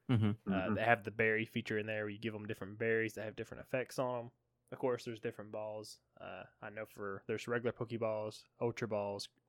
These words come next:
Speaker 2: Great Balls,
Speaker 1: Great Balls.
Speaker 2: and the Premier Balls.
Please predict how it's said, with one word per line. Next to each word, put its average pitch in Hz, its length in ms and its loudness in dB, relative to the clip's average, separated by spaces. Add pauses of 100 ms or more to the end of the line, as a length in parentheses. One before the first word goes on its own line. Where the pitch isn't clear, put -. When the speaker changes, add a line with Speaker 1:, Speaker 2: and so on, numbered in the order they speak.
(600)
Speaker 2:
Great 101 220 0
Balls, 107 100 2
Speaker 1:
Great 113 200 12
Balls. 104 560 10 (160)
Speaker 2:
and 107 220 -4
the 107 60 -2
Premier 107 380 -6
Balls. - 420 -8